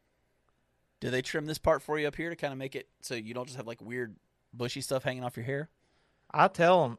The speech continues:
Speaker 2: I try to be explicit, and I, I don't want to. I try as hard as I can not to go to a different haircutting place. I have, I have a guy.
Speaker 1: Same here.
Speaker 2: Same, same guy. And if, when I had to go to another place, I'm like, "Look, here's a picture of what I want."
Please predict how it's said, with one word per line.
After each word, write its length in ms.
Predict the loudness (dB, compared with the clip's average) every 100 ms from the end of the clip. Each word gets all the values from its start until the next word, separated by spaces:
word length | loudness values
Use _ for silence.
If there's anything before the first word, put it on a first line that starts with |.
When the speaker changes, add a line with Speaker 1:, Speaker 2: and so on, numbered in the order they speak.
| 4
Speaker 2:
I 100 | 4
try 200 | 8 6
to 60 |
be 140 | 6 2
explicit, 840 | 0 -6 -2 0 0 -2 -10 -10 _
and 160 | -4 2
I, 160 | 4 4
I 140 | 4 4
don't 220 | 2 -2
want 460 | -6 0 0 0 -2
to. 340 | 2 4 2 -2 _ _ 6
I 140 | 8 8
try 240 | 8 8
as 100 | 8
hard 200 | 6 4
as 40 | 4
I 80 | 0
can 280 | 0 0
not 160 | 0 -2
to 60 | 0
go 120 | 0
to 120 | 0
a 40 | 0
different 340 | 0 -2 -2
haircutting 480 | 0 0 0 -6 -6
place. 420 | -10 -10 -12 -20 _ -2
I 200 | 4 6
have, 260 | 6 2 0
I 140 | 6 6
have 140 | 6
a 40 |
guy. 380 | 6 6 6 2 -4
Speaker 1:
Same 260 | -4 -2
here. 280 | 2 2 0 -6 -2
Speaker 2:
Same, 200 | -2 -4
same 380 | -2 0 2 4
guy. 340 | 6 6 2 -8 _ _
And 140 | -6 0
if, 60 |
when 120 | 6 8
I 200 | 10 8
had 200 | 6 4
to 40 |
go 120 | 4 4
to 140 | 4
another 260 | 4 4 4
place, 440 | 4 4 2 -6 -20 -20 _
I'm 140 | 0 4
like, 180 | 4 4
"Look, 420 | 6 6 6 -2 _ _ _
here's 220 | -4 -2
a 60 | -2
picture 420 | 2 2 4 2
of 100 | 2
what 200 | 8 10
I 60 | 10
want." 460 | 6 0 0 -2